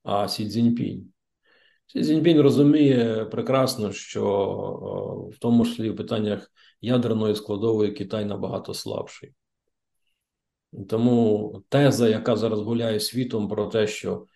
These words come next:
от скажіть день, е, Сі Цзіньпіню, хай вплине на Путіна, ну, вона абсолютно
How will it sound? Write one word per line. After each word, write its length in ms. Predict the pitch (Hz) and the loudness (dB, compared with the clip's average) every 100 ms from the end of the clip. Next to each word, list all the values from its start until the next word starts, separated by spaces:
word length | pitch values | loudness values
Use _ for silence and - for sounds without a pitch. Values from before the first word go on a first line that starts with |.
| _ _ _ _ _ _ | _ _ _ _ _ _
от 180 | 247 240 | 0 0
скажіть 640 | - 120 120 156 - - | 2 2 6 6 6 0
день, 220 | 110 120 107 - | 0 0 0 -4
е, 600 | - 110 107 104 104 101 98 | -4 2 4 4 2 0 -2
Сі 180 | 127 113 | -2 -2
Цзіньпіню, 540 | 110 107 170 214 180 | -2 0 4 4 4
хай 220 | - 131 | 4 2
вплине 460 | 120 - 127 123 117 | 2 0 0 2 0
на 140 | 110 | -2
Путіна, 520 | 104 143 143 98 95 | -2 -4 -2 -6 -6
ну, 120 | 98 117 | -6 -4
вона 180 | 110 | 0
абсолютно 540 | 104 - 113 117 98 | -2 0 -2 0 -2